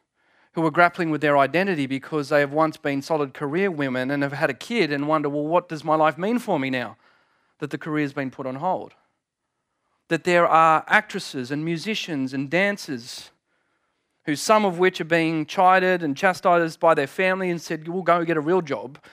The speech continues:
What role does their skills and their talents and abilities that God's given them play into his mission? That's the situation of the person that's reconciling the shift in their career aspirations because they've realised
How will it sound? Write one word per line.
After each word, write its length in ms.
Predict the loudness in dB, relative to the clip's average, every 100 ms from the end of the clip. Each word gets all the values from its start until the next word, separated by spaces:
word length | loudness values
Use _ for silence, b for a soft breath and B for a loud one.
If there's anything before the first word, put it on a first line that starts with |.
| B
What 240 | 0 2
role 240 | 4 4 4
does 460 | 2 0 -8 -14
their 240 | -4 -2 -2
skills 320 | -4 -6 -4
and 100 | -4
their 80 | -4
talents 340 | -2 -4 -4
and 60 | -6
abilities 300 | -4 -4 -6
that 100 | -6
God's 240 | -4 -4
given 200 | -8 -12
them 160 | -10 -12 b _
play 400 | -4 -2 -4 -10 _ _ _ _ _ _ -12
into 180 | -8 -6
his 220 | -8 -8
mission? 380 | -8 -10 -14 -20 _ _ _ _ _ _ _ _ _ _ _ _
That's 220 | -16 -12
the 100 | -12
situation 720 | -8 -8 -2 2 4 2 -2
of 220 | -4 -4 -2
the 120 | -2
person 400 | 2 2 2 -2
that's 160 | -4 0
reconciling 640 | 0 0 -2 2 2 0
the 60 | -4
shift 280 | -8 -10
in 80 | -6
their 120 | -4
career 320 | -4 -4 0 0
aspirations 500 | 0 0 0 -2 -12
because 260 | -10 -6
they've 140 | -4 0
realised 680 | 2 6 6 6 4 -2